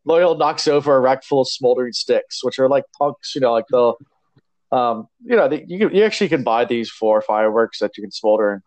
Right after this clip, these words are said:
help you light fireworks if you're too scared to get the lighter to fuse, whatever. Um,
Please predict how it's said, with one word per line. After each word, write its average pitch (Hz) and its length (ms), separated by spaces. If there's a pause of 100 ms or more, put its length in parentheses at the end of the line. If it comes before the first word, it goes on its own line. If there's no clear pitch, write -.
(120)
help 107 160
you 107 80
light 104 220
fireworks 110 380
if - 100
you're 98 100
too 107 120
scared 104 320
to 101 40
get 101 100
the 104 60
lighter 101 280
to - 140 (100)
fuse, 104 380
whatever. 98 360 (400)
Um, 165 460